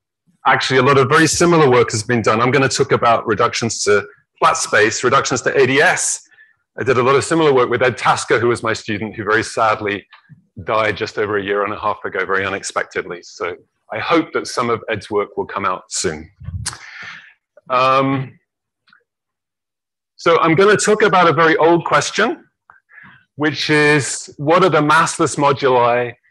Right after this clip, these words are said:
when I do a completely generic flux compactification to four dimensions, preserving supersymmetry? Um, and are those moduli counted by some cohomology?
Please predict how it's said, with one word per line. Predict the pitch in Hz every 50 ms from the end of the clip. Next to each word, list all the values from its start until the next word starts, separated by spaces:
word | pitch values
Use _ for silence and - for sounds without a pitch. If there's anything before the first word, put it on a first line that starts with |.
| _ _ _
when | 120 120
I | 123 123
do | 117 127 131 127 123
a | 123 120 120
completely | 120 - 131 123 - 196 208 - 175
generic | 156 - 156 147 147 151 147 151 147 139 - -
flux | - - - 139 131 - - -
compactification | - 127 120 101 117 117 - - 117 - 120 107 - - 113 113 113 - - 107
to | - -
four | 107 - - 113 113
dimensions, | 110 110 101 95 92 - - 82 - - - _ _ _ _ _ _ _ _ - - - - - _ _ _
preserving | - 117 107 - 139 127 127 117 117 107
supersymmetry? | - 123 113 - 107 - - 85 82 - - - - _ _ _ _ _ _ _ _ _ _ _ _ _ _ _ _ _ _ -
Um, | 113 113 110 110 113 113 113 113 117 - -
and | 127 127 131 131 131 - - -
are | 151 151 165 170
those | 160 156 147 117
moduli | 139 139 135 127 - 131 127 123 117 -
counted | - - 135 139 131 - 131 123 98
by | 120 117 113
some | 110 - - 123 113 110 110 110 107 101 - _ _ _ -
cohomology? | 123 110 110 107 104 95 90 95 - - -